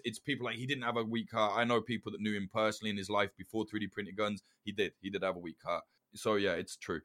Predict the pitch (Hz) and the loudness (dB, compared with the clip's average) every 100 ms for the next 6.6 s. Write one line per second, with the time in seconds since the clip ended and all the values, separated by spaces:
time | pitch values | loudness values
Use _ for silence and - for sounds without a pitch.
0 | _ _ - 151 143 143 127 131 127 117 | _ _ 2 6 10 10 10 6 0 4
1 | 143 139 123 117 117 104 117 117 127 123 | 6 6 6 6 6 4 2 0 0 2
2 | 117 117 120 120 110 113 117 117 - - | 2 4 4 4 2 2 2 0 -2 -2
3 | 101 110 101 123 107 - 98 98 104 98 | 0 0 0 0 0 0 -2 0 0 -2
4 | 101 98 101 95 104 95 - 98 95 92 | -4 -6 -6 -4 -2 -2 -2 0 0 0
5 | 101 98 92 - 98 92 95 92 98 92 | 0 2 0 -2 -4 -4 -4 0 0 0
6 | - 92 90 95 101 | -2 -2 2 4 4